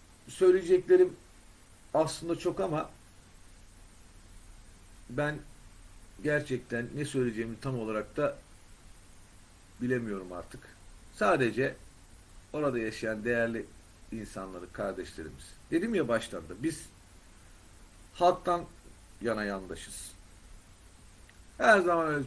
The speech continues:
Gücümüz yettiği kadar. Bakın biz bu tarihi alanları gidiyoruz ya, girip baktığınızda Meriç Ulukuşu YouTube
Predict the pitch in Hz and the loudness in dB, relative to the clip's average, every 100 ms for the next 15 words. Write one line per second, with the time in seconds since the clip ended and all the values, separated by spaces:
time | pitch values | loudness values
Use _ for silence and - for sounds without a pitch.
0 | - 214 262 254 226 226 226 220 185 - | -2 0 2 4 4 2 2 -4 -2 -4
1 | - - - - - - - - - - | -6 -18 -20 -20 -20 -20 -20 -20 -20 -20
2 | - - - - - - - - 240 233 | -20 -20 -20 -20 -20 -20 -12 4 4 6
3 | 208 226 196 226 226 214 208 220 196 - | 4 2 0 2 10 12 12 8 2 -4
4 | - - - - 170 185 190 185 190 185 | -20 -20 -16 2 6 8 6 4 2 2
5 | 135 165 175 220 180 147 151 160 - 175 | -4 -8 -4 -2 0 0 0 -4 2 2
6 | 170 180 170 170 160 165 170 175 165 139 | 4 0 2 0 2 0 -2 -4 -6 -4
7 | 151 160 139 | -2 -2 -2